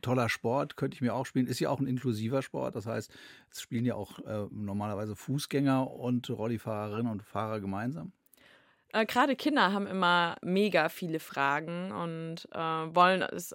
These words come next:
Speaker 2: auch am liebsten immer direkt ausprobieren. Und das ist halt auch das Schöne daran,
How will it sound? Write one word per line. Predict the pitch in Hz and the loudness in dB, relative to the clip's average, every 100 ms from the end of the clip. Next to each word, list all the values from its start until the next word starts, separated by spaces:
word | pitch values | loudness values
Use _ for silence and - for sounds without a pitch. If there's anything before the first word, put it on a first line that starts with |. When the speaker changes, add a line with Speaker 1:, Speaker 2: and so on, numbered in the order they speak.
| - | -6
Speaker 2:
auch | 165 - | -6 -4
am | 165 | -4
liebsten | 180 180 - 202 | -2 -4 -8 -6
immer | 175 | -2
direkt | 170 165 - - | 0 -2 -2 -2
ausprobieren. | 208 - 156 160 147 156 | -2 -4 -12 -6 -6 -6
Und | 156 | -8
das | 160 - | -10 -10
ist | - | -8
halt | 160 147 | -6 -6
auch | 156 | -8
das | - 160 | -8 -6
Schöne | 170 165 156 | -4 -6 -6
daran, | 151 151 156 | -6 -6 -8